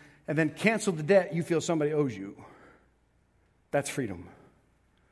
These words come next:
Cancel the need you're holding on for that person to make it right.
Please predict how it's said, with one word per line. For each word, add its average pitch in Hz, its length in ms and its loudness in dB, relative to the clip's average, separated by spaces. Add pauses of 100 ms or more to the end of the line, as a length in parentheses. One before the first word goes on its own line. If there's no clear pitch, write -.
(480)
Cancel 208 340 2
the 180 100 4
need 190 300 6
you're 175 140 4
holding 165 340 4
on 156 300 2
for 147 80 -2
that 147 180 0
person 156 400 0
to 147 60 0
make 147 220 -2
it 151 100 -4
right. 117 340 -6